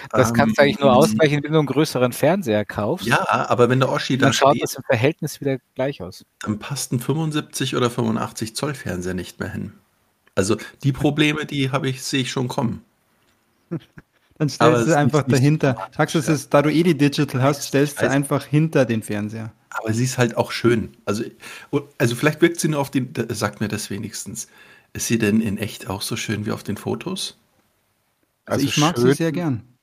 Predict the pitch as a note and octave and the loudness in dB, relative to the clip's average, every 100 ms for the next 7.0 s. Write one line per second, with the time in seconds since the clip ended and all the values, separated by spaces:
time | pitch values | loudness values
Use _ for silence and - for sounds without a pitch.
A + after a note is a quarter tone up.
0 | _ - A2+ A2 B2 A#2 C#3 B2 C#3+ D3+ | _ -10 -8 -6 0 0 0 -2 0 2
1 | G#2+ C#3+ A#2+ G2+ G2+ A#2 A2+ G#2+ A2 B2 | 2 2 0 -6 -6 -6 -6 -4 -4 -4
2 | A#2 A2 A#2+ A2+ G#2 G#2+ - A2 G#2+ - | -4 -2 -2 -4 -10 -10 -10 -12 -12 -14
3 | A2+ A#2 C#3+ - B2 A#2 A2+ - - - | -4 0 0 4 4 6 4 -2 -20 -20
4 | - _ - C3 A#2 A2 A2+ A#2 G#2+ - | -20 _ 0 0 2 4 4 2 -4 -4
5 | A#2 A2+ A2 A2 A#2 C3+ - - - A2 | -2 2 2 2 -2 -6 -12 -18 -8 -4
6 | G#2 G#2+ A2+ A#2 A#2 A2+ - - C3 | -2 -4 -8 -12 -12 -12 -12 -16 -12